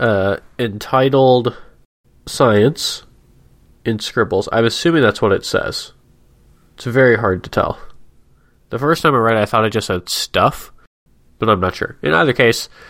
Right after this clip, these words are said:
uh, he is now reading it, and, and he's reading, he quotes,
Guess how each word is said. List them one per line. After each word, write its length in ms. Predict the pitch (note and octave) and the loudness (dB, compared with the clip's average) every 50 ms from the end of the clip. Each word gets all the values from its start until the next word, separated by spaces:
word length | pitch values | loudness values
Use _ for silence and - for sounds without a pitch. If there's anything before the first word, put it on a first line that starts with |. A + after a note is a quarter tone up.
| - - - _ _ _ _ _ | -20 -20 -20 _ _ _ _ _
uh, 180 | - G#2 G#2+ | -2 -2 -2
he 160 | G#2 - B2 A2 | -2 -2 -2 -2
is 160 | G#2+ G#2+ A#2 | -2 0 2
now 120 | A#2+ B2+ | 2 2
reading 380 | C3 A2+ G#2+ A2 A2 G#2 G2 F#2+ | 2 2 0 -2 0 0 0 0
it, 200 | G#2 A#2 - _ | 0 0 -2 _
and, 380 | - G#2+ G#2 G2 G2 G2 G#2+ - _ _ _ _ _ _ | -4 -2 -2 -2 -4 -6 -12 -16 _ _ _ _ _ _
and 180 | - C#3 D3 C#3+ | -2 -2 0 0
he's 220 | C#3 C#3 - - | -2 -4 -2 -2
reading, 400 | C3+ D3 D#3+ E3+ F3 F#3 F#3+ F3+ | -2 0 0 0 0 -2 -4 -10
he 180 | - - - B2 | -10 -6 -6 -6
quotes, 540 | - - C3 G#2+ B2 C#3 - - - - | -2 2 2 2 2 0 -4 -10 -12 -12